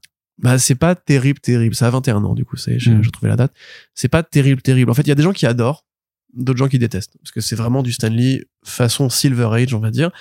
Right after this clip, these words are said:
Speaker 1: Il y a un point positif, c'est que déjà à l'époque, euh, il avait utilisé beaucoup de, euh, personnages issus de la diversité pour, euh, incarner ses Batman, qui étaient du coup noirs,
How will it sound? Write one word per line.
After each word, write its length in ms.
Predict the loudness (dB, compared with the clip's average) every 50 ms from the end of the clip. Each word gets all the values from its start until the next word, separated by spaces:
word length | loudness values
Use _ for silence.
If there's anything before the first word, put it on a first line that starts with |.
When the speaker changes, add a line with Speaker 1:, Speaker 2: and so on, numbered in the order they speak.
| -20 -20 -20 -20 -20 _ _ _ _ -4
Speaker 1:
Il 60 | -2
y 20 |
a 40 | 0
un 40 | 2
point 140 | 2 2 2
positif, 380 | 2 2 2 2 0 -2 -4
c'est 120 | -4 -4 -2
que 120 | -2 0
déjà 260 | 2 2 2 4 4
à 40 | 4
l'époque, 360 | 2 2 2 0 -2 0 0
euh, 140 | 0 2 2
il 80 | 2 2
avait 260 | 2 4 4 4 2
utilisé 340 | 2 0 0 0 2 2 2
beaucoup 280 | 2 2 0 0 -4
de, 40 | -2 0 0 0
euh, 140 | 2 2 2
personnages 320 | 0 -2 0 0 0 0
issus 140 | 0 0 0
de 40 | 0
la 40 | 0
diversité 480 | 2 2 0 0 -2 -4 -2 -2 -2 -4
pour, 320 | -2 -2 -2 0 2 2
euh, 180 | 2 2 0 -2 -4 _ _ _ _ _ -4
incarner 380 | -4 0 2 2 2 4 2
ses 160 | 2 2 0 0
Batman, 640 | 0 0 0 0 0 2 2 2 0 0 0 -2
qui 120 | -2 -4 -4
étaient 180 | -4 -4 -6
du 160 | -4 -6 -8 -8
coup 100 | -6 -2
noirs, 260 | 0 0 0 -2